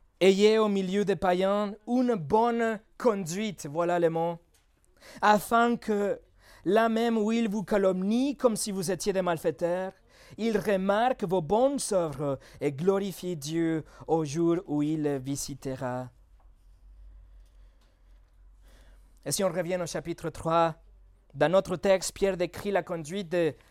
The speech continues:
la femme avec deux termes. Il y a deux choses dans la conduite de la femme chrétienne. Il dit chaste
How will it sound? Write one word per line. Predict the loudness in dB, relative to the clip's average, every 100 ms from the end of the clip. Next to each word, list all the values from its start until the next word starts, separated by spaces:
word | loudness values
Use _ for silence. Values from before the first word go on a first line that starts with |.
| _
la | 2 4
femme | 4 2 2 2
avec | 2 0 -2 -4
deux | -2 0 0 -2 _ _ _
termes. | -2 0 2 0 -2
Il | -2
y |
a | -4
deux | -4 -4 -2
choses | -2 -2 0 0 -2 -4 -8 _ -6
dans | -2
la | -2
conduite | -2 -6 -8 -8 -10 -10 -20 _ _
de | -4
la | -2 -2
femme | -4 -2 -2 -6 -12 _ -12
chrétienne. | -6 -6 -6 -4 -4 -4 -6 -12 _ -8
Il | -8 -6
dit | -6 -4 -4 -8 _ _ _ -12
chaste | -6 0 2 2 0 -4 -10 -20